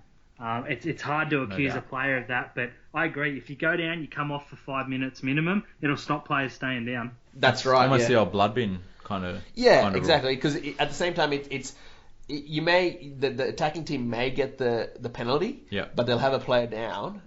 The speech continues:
Speaker 2: Down.
Speaker 3: and they've lost the momentum.
Speaker 2: Well, the, yeah, exactly. The
Speaker 3: So
Speaker 2: momentum's gone. That's, and that's the biggest thing, I think. Um,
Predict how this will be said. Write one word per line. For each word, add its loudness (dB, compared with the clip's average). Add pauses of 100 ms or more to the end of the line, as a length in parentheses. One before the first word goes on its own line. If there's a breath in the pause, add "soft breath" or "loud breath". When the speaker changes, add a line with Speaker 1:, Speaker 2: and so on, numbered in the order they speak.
Speaker 2:
Down. -2
Speaker 3:
and -4
they've -4
lost -2
the -8
momentum. -10 (120)
Speaker 2:
Well, -8
the, -14
yeah, 0
exactly. -6 (100)
The -16
Speaker 3:
So -4
Speaker 2:
momentum's -2
gone. -8
That's, -8
and -8
that's -10
the -14
biggest -12
thing, -10
I -14
think. -12
Um, -14